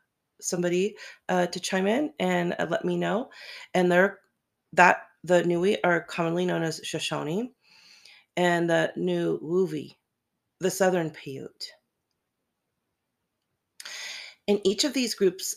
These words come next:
language, these names meant the people. Within these groups were bands of Indians who were often referred to with words that reflected where they lived or what they ate. For example,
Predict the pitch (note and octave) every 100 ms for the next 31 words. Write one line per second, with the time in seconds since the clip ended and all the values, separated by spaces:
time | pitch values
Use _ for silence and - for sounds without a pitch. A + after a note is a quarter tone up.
0 | - E3 D#3 D3 C3+ - - - _ _
1 | _ _ F3+ F3+ F3 D#3+ D#3 D#3 D3+ -
2 | D#3 D3+ E3+ E3 C3+ C3+ - _ _ _
3 | _ _ _ - D#3+ - F#3+ F#3+ F#3 -
4 | F3 F3 - F3 C#3+ D3 D3 D#3 F3 B3+
5 | A3+ F3+ F3+ F3+ F3+ F3+ D#3 - D3+ -
6 | F#3 G3 G3+ - - F#3 - E3+ E3 G3
7 | F3+ F3 D#3 D#3 D3+ D3+ - - - -
8 | _ F3 - D#3 D#3+ D3 E3 C#3+ C3+ C3
9 | C3+ C3 G3 C4 A#3+ - - _ _ -
10 | G#3 G3+ G#3 G#3 _ E3 D#3 C#3 - C#3+
11 | - - - _ _ _ _ _ _ _
12 | _ - E3 C#3+ C#3+ E3 G3+ - - -